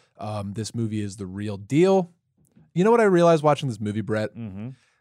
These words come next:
Speaker 1: We have, like, a joke nowadays when you watch, um, Marvel films that every single time, you know, the stakes seem to be so preposterous that they are rendered useless.
Speaker 2: Right.
Speaker 1: Like,
Speaker 2: Yes.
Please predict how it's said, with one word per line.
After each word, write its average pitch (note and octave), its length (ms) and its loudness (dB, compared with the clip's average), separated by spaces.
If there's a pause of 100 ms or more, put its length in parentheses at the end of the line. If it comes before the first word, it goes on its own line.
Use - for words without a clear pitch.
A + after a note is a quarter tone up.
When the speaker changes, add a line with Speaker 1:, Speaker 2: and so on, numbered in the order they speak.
(140)
Speaker 1:
We F#3+ 140 2
have, G3 100 2
like, D3 180 4
a A2 80 2
joke F#2+ 400 -10
nowadays D#2 760 -14 (200)
when B2+ 220 -4
you A2+ 160 0
watch, G#2+ 840 -8 (140)
um, F#2 500 -12 (120)
Marvel A#2 640 -2
films B2+ 760 -4 (220)
that D#3+ 160 0
every A3+ 280 -4
single D#3+ 300 -4
time, G2 400 -10
you A#2 100 -6
know, A#2+ 100 -2
the C3+ 100 -6
stakes - 720 -4
seem D3+ 260 0
to B2+ 80 -2
be A2+ 400 -2 (640)
so C#4 240 2
preposterous C3 840 -2
that A#2+ 200 -8
they A#2+ 180 -2
are A2 300 -2 (320)
rendered A#2+ 480 -2
useless. - 580 -2
Speaker 2:
Right. F#2 200 -4 (180)
Speaker 1:
Like, D#3+ 280 0
Speaker 2:
Yes. G2+ 280 -10